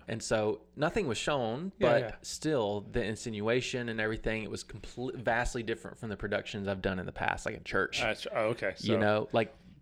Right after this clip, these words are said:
Speaker 1: completely different.
Speaker 2: Right.
Speaker 1: And so at that point, I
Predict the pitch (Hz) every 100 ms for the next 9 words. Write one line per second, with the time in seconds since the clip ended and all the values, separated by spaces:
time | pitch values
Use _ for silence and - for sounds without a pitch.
0 | - 135 120 - 147 120 123 - 98 107
1 | - 110 95 92 - - - 117 - 127
2 | 120 117 - 143 156 - - 160 180 131
3 | 107 - - _ _ _ _ - - -
4 | _ _ 123 127 131 127